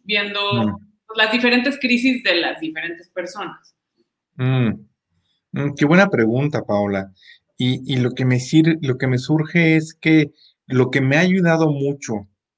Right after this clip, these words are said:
Speaker 2: en este proceso de tantos cambios ha sido tener claridad en mi propósito, porque mi propósito me llena de energía, mi propósito me da la brújula para ver dónde me tengo que dirigir,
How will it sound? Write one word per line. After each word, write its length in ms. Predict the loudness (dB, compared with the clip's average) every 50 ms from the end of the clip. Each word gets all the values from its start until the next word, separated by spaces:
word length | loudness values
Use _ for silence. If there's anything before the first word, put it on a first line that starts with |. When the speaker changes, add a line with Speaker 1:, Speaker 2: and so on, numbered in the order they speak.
| _ _ -6
Speaker 2:
en 180 | -4 -2 -2 -2
este 240 | -2 -4 -6 -8
proceso 720 | -8 -6 -8 -8 -6 -6 -6 -6 -6 -4 -6 -6 -6 -8 -10 _ _ _ _ _
de 200 | -8 -2 -2 -2
tantos 480 | -2 0 -2 -2 -2 -2 -4 -8 -8 -8
cambios 640 | -6 -4 -4 -2 -2 -2 -4 -4 -6 -10 -20 -20 _ _ _ _ _ _ _ -4
ha 120 | -4 -4
sido 580 | -4 -4 -4 0 2 2 2 2 0 -4 -8 _ _ _
tener 280 | -4 -2 0 0 0 -2
claridad 520 | -2 -2 -2 0 -2 -2 -2 -2 -2 -2
en 100 | -4 -4
mi 80 | -4 -6
propósito, 600 | -6 -8 -10 -8 -8 -10 -10 -12 -18 -20 _ _ _ _ _ _ _ _ _ _ _ _ _ _ _ _
porque 300 | -2 -2 -2 -2 0 -2
mi 140 | -2 -2 -2
propósito 540 | -4 -4 -4 -2 -2 -2 -2 -4 -4 -2 -2
me 100 | -2 0
llena 260 | 0 0 0 0 0
de 60 | -2
energía, 720 | -2 -4 -6 -8 -10 -8 -6 -2 0 0 0 0 -2 -4 _ _ -20 _ _ _ -6
mi 100 | -4 -2
propósito 720 | 0 0 0 0 0 -2 0 0 -2 -4 -2 0 -2 -2 -2 -6 -10
me 460 | -8 -4 -2 0 0 2 2 0 0 0
da 140 | 0 0 0
la 140 | 2 0 0
brújula 580 | 0 2 2 2 2 2 0 0 2 2 0 0
para 180 | 0 -2 -2
ver 140 | -2 -2 -2
dónde 220 | -2 -2 -2 -2
me 100 | -4 -6
tengo 220 | -8 -8 -10 -8 -8
que 120 | -8 -8
dirigir, 540 | -8 -6 -8 -10 -8 -6 -2 0 0 0 0